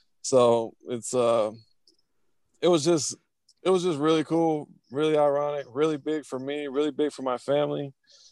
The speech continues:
uh, really big for the program. Uh,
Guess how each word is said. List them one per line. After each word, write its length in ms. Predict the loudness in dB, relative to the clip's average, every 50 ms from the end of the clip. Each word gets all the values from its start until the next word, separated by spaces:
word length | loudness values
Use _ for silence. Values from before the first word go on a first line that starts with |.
| _ _ _ _ -2
uh, 240 | 0 0 0 0 0
really 200 | 2 0 0 0
big 220 | 2 0 -2 0
for 120 | -2 -4 -4
the 100 | -4 -4
program. 800 | 2 4 4 4 6 4 4 2 4 2 0 -2 -4 -8 -14 -20 _ _ _ _ _ _ _ _ _ _ _ _ _ -6
Uh, 440 | -4 -4 -2 -2 -4 -4 -6 -10